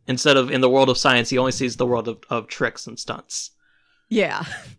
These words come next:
Speaker 1: So he's, he's very Dexter in that way.
Speaker 2: Yeah.
Speaker 1: Uh, let's see. Uh, Kick Buttowski, Suburban Daredevil was created by Sandro Corsaro, uh, Corsaro, sorry, and as much as,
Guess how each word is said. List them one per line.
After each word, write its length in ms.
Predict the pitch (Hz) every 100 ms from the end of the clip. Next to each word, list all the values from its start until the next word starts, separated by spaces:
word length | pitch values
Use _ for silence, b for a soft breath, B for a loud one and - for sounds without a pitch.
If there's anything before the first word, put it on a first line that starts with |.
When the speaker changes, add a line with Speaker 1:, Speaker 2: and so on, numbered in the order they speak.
| _
Speaker 1:
So 120 | -
he's, 160 | 120 120
he's 240 | 147 131
very 320 | 127 165 202
Dexter 420 | 143 131 - - -
in 220 | - -
that 180 | - -
way. 300 | - 139 - _ _ _ _ _ -
Speaker 2:
Yeah. 220 | 247 156 - _ _ _ _ _ _ _ _ -
Speaker 1:
Uh, 260 | 127 120
let's 160 | 113 -
see. 180 | 127 120 -
Uh, 200 | 123 123
Kick 200 | 185 -
Buttowski, 460 | 175 170 - 175
Suburban 400 | 160 139 151 156
Daredevil 460 | 147 170 156 147 143
was 140 | 131 -
created 400 | - 156 175 160
by 240 | 135 135
Sandro 420 | - 143 147 202
Corsaro, 580 | 220 233 - 131 156 311 _ _ _ _
uh, 180 | 131 123
Corsaro, 580 | 120 175 - 120 123 185
sorry, 300 | - 120 180 _ _ _ _ _ -
and 400 | 120 120 120 - -
as 260 | 123 -
much 200 | 156 165
as, 100 | 202